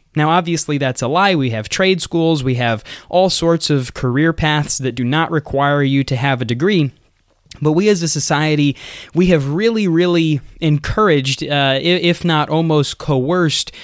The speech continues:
young kids into going to college and purchasing a bag of goods that's actually a bag of dog crap, right? Uh, college has not been a profitable venture for the vast majority of young people who went to college.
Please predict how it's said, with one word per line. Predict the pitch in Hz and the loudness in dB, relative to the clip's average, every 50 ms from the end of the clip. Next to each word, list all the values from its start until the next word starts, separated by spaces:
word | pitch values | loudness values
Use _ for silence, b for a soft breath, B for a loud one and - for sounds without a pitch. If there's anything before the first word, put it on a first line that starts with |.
| B B B | B B B
young | 143 147 160 165 170 165 | 0 0 2 2 0 0
kids | - - 147 135 135 135 - - - | 0 0 0 0 0 0 -4 -6 -2
into | - 165 165 170 165 - 185 175 | 0 2 2 2 2 2 -2 0
going | 156 151 143 139 139 139 135 | 2 2 2 2 2 0 0
to | - 131 | -2 -4
college | - 180 196 185 127 98 92 - | -2 0 0 0 0 -2 -2 -2
and | 143 139 135 - | -2 -2 -2 -2
purchasing | - 185 196 - 208 175 - - 156 143 135 135 135 131 127 B B B B B B B B B B | -2 -2 -2 0 -2 -4 -2 -2 0 0 0 0 -2 -4 -6 B B B B B B B B B B
a | 143 139 | -4 -2
bag | 127 117 151 165 185 202 175 156 | 0 0 0 2 2 2 2 0
of | 143 127 117 | -2 -2 -2
goods | - 185 214 226 180 123 117 123 127 127 - - b b b b | 0 2 4 4 4 2 0 -4 -6 -8 -10 -12 b b b b
that's | - 143 143 - - | -4 -4 -4 -2 -2
actually | 160 180 190 185 - - 202 202 190 180 | 0 0 0 0 -2 -2 0 0 2 0
a | 165 | 2
bag | 139 156 139 139 139 131 | 0 0 0 2 0 0
of | 139 127 | -2 0
dog | 131 175 180 202 196 156 | 0 2 2 2 0 -2
crap, | - - 127 101 - - 131 | -2 -4 -4 -4 -4 -6 -2
right? | 127 131 143 143 B B B B B | -2 -2 -2 -2 B B B B B
Uh, | - 180 180 185 165 - _ | -6 -2 -2 -2 -4 -4 _
college | - - 196 202 220 233 240 214 175 165 | -4 0 0 2 2 4 2 2 2 2
has | 170 165 147 | 0 0 0
not | 139 156 175 175 170 160 147 | 0 0 0 0 -2 -4 -2
been | - 160 160 156 151 151 147 | -2 0 2 2 0 0 0
a | 139 139 131 | -2 -2 -2
profitable | - - - 165 156 165 160 - 180 156 143 147 139 127 | -4 -4 -2 0 0 0 0 -2 -4 -4 -2 -2 -2 -2
venture | 120 135 151 165 165 - - 139 127 | 0 0 0 0 -2 -2 -2 -2 -4
for | - - 143 | -2 -2 -2
the | 131 135 | -2 0
vast | 131 147 156 165 151 - - | 0 0 -2 -2 -2 -2 -2
majority | 156 143 127 139 139 143 143 139 135 131 | -2 -2 0 0 0 0 0 0 -2 -2
of | 127 127 120 127 | -2 -2 -2 -2
young | 131 131 131 127 | -2 -2 -2 -2
people | 123 - 220 220 - - 139 131 127 B B B B B B | -2 0 -2 0 0 0 0 0 -2 B B B B B B
who | - 175 | 0 2
went | 165 190 220 233 - | 2 2 0 -2 -4
to | - | -6
college. | 196 - 151 120 107 98 107 139 156 - - - | -4 -2 -2 -2 0 0 -2 -4 -6 -6 -12 -12